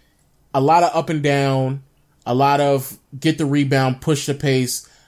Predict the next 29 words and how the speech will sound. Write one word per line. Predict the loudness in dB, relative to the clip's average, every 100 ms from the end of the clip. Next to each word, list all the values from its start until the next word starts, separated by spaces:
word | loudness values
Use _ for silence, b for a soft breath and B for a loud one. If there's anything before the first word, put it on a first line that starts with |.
| b
a | -4
lot | 2 2 2
of | 0 -2 -8
easy | -6 -4 -4
buckets, | -2 -2 -2 -2 -4 -6 -12 -12
fast | -8 -2 -2 -2 -2
break | -2 -2
transition | -2 -2 0 -2 -2 -4
three-pointers. | -2 -4 -2 -4 -2 -4 -2
That, | -4 -2
that's | -2 -2 -2
how | -2
they've | -2 -4
been | -6
playing. | -6 -4 -4 -6 -12 B B B B
And | -4 -4 -2
plugging | 2 2 0 0
back | 0 0
Embiid | -2 -2 0 0
into | -2 -2
that | -2 -2 -2
i-, |
is | -6 -8 -10 -6
obviously | -2 -2 -2 -4 -2
not | -2 -2
gonna | -4 -4
be | -4
the | -6 -4
same. | -2 0 -2 -4 -8